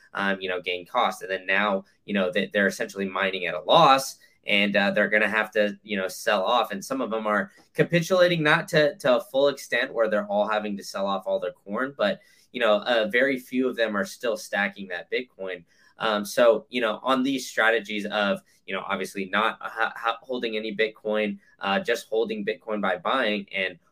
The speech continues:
holding Bitcoin by mining, like, how do you view these three different strategies as, you know, somebody in, in traditional finance, um,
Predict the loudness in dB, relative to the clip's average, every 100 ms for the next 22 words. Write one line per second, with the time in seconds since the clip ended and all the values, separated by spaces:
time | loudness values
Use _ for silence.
0 | _ 0 0 2 -2 -2 -4 -2 -2 -2
1 | -2 -2 0 -2 -2 -4 -2 -2 0 -4
2 | -4 -2 -2 -2 -8 -8 -6 -2 -4 -4
3 | -6 -4 -4 -4 -8 -8 -4 0 -2 -4
4 | _ -20 _ -2 -2 -2 -4 0 0 -2
5 | -6 -8 -8 -6 -6 -6 -10 -6 -2 -2
6 | 0 -4 -6 -10 -6 -4 -4 -8